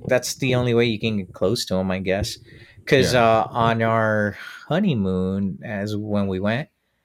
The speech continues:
Speaker 1: we actually got to see him give a speech.
Speaker 2: Mm-hmm.
Speaker 1: So we found out, too, that he wasn't doing the picture thing at that weekend, 'cause when he gives a speech,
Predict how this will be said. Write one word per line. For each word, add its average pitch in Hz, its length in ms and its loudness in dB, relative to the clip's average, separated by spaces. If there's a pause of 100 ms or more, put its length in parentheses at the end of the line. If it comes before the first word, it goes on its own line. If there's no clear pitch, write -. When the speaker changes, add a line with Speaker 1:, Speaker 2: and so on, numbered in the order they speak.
(360)
Speaker 1:
we 107 180 4
actually 147 400 0
got 127 260 2
to 123 80 -2
see 123 260 0
him 117 320 -2
give 110 180 2
a 101 40 -2
speech. - 680 -4 (340)
Speaker 2:
Mm-hmm. 101 260 0 (180)
Speaker 1:
So 104 760 2
we 107 120 2
found 151 280 2
out, 143 200 2
too, 135 160 0
that 104 120 4
he 110 120 -2
wasn't 101 260 -2
doing 101 220 0
the 87 60 -4
picture - 360 -4
thing 90 460 -4
at 98 200 -6
that 92 220 -2
weekend, 104 380 -4
'cause 95 240 -4
when 92 120 -2
he 92 60 -2
gives 90 200 -2
a 90 40 -4
speech, 110 500 -6